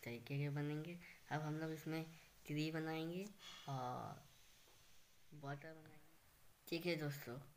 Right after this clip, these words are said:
हमारी ड्राइंग कुछ इस तरीके की बनी है और आइए बनाते हैं आगे। देखिए, देखिए दोस्तों, हमारी कुछ इस तरीके की बनी है पेंटिंग।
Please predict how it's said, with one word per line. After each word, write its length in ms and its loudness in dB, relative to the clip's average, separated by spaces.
हमारी 420 4
ड्राइंग 240 4
कुछ 220 -4
इस 180 -8
तरीके 300 -4
की 200 -6
बनी 320 6
है 120 -2
और 120 0
आइए 320 0
बनाते 440 -4
हैं 120 -4
आगे। 340 -4
देखिए, 360 -10
देखिए 280 4
दोस्तों, 300 4
हमारी 300 4
कुछ 260 -4
इस 220 -4
तरीके 320 4
की 180 -2
बनी 240 4
है 60 -2
पेंटिंग। 420 -2